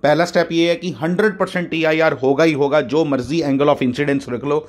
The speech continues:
आपका टीआईआर होगा ही होगा। ऐसी कंडीशन बताओ, ऐसा प्रिज्म बताओ जिसके अंदर टीआईआर आप रोक ही नहीं सकते। उसके लिए देखो मैंने कंडीशन लिखी है,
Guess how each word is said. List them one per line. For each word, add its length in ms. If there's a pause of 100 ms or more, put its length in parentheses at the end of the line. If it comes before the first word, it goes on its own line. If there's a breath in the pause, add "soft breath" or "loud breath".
(200 loud breath)
आपका 300
टीआईआर 520
होगा 240
ही 80
होगा। 380
ऐसी 260
कंडीशन 400
बताओ, 340 (220 loud breath)
ऐसा 280
प्रिज्म 360
बताओ 280
जिसके 280
अंदर 200
टीआईआर 460
आप 140
रोक 260
ही 60
नहीं 100
सकते। 360 (1700)
उसके 260
लिए 100
देखो 220
मैंने 180
कंडीशन 360
लिखी 300
है, 160